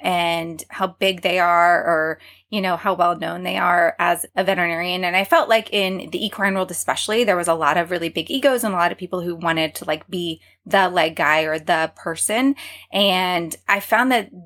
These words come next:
they don't care as much about that. They want to contribute and they want to help their team, but they really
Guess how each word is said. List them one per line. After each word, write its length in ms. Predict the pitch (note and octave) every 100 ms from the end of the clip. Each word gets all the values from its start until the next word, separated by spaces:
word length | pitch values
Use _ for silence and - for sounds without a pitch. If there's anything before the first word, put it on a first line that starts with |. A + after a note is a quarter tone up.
| _ _ _ -
they 160 | A3
don't 220 | C4 C4
care 180 | - G#3
as 100 | F#3
much 160 | F#3 -
about 200 | E3+ -
that. 280 | A#3 A3+ -
They 120 | F#3
want 160 | F3+
to 40 | E3+
contribute 760 | - E3+ - G3 A3+ D4+ - -
and 140 | G3
they 100 | F#3
want 280 | F3 E3+ -
to 220 | - D#3+
help 260 | E3 D#3+ -
their 120 | D3
team, 440 | - B3 B3 B3+ B3 - -
but 80 | -
they 140 | G3
really 500 | F#3+ G3 F#3+ F3 -